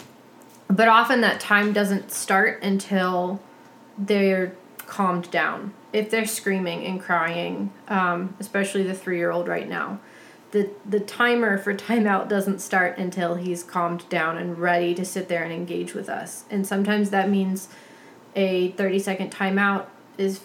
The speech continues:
fifteen minutes of us sitting with him first, helping him de-escalate, because he's not in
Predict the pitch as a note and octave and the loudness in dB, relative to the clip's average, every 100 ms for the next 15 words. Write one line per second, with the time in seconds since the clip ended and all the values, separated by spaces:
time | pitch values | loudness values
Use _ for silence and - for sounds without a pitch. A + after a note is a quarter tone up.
0 | - - G#3+ - G#3 G3+ G3+ G3 G3 F#3 | -12 -2 -2 0 0 2 2 0 -2 -2
1 | F#3+ - A3+ B3+ G#3 F3 - F3 F3+ - | -4 -4 -2 0 0 -2 -4 -6 -4 -2
2 | E3+ F#3+ - - - - - - - - | -2 -2 -8 -16 -18 -20 -20 -20 -20 -20
3 | - - - - A3 G#3 G#3+ G3+ F#3+ G#3 | -20 -20 -8 0 2 4 2 2 2 2
4 | G3 G3 G3+ F#3+ A3 - G3 F#3 F3 - | 2 2 4 4 2 -2 -2 0 0 -2
5 | - G3 F3 - - G#3+ G#3 G3 F#3 - | -4 -4 -4 -6 -6 -2 2 2 2 0
6 | G3 F#3 F#3 | -2 -2 -4